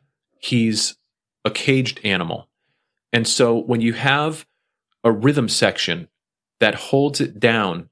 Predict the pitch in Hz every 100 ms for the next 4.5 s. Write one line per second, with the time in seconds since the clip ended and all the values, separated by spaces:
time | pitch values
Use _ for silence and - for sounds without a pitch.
0 | _ 110 104 - 120 104 110 113 107 107
1 | - _ _ 113 110 - - - 143 156
2 | 147 - - 131 123 90 80 - - _
3 | - 110 104 104 110 110 107 - _ -
4 | - 104 95 87